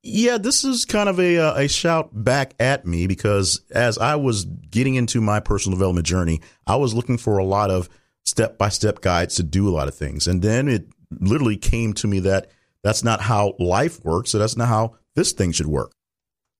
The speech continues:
Somewhere along the line, I came around the, uh,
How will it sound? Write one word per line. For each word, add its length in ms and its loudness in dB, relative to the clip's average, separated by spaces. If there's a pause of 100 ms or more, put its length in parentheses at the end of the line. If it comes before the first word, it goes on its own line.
(100)
Somewhere 300 2
along 220 0
the 60 -2
line, 440 2
I 160 2
came 720 0
around 720 2
the, 200 2
uh, 120 0